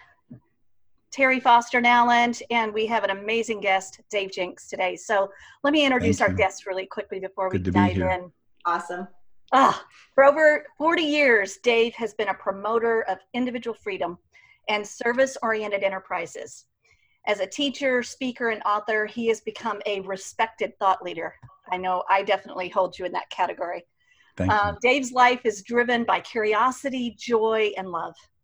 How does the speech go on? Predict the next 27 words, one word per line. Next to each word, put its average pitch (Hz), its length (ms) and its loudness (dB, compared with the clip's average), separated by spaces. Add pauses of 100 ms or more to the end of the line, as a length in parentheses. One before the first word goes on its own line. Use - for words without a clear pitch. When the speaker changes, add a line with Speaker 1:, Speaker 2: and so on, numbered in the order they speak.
(600)
Speaker 1:
And 214 100 4
after 240 240 4
many, 254 340 4
many 311 200 2
years 294 240 2
in 277 100 2
real 247 160 2
estate, 254 420 -2
he's 247 260 -16
been 226 280 -2
on 202 220 0
an 196 200 -8
entrepreneurial 262 1120 0
venture. 202 380 -6 (500)
And 196 100 -4
the 180 60 -6
motto 254 560 4
that 208 160 -4
you'll 220 120 -6
find 208 280 -4
on 175 160 -2
dave 196 240 -4
jenks 226 280 -6
dot 226 220 -2
com 196 300 -2 (720)
reads, 240 380 -6
"Futurist 349 640 -2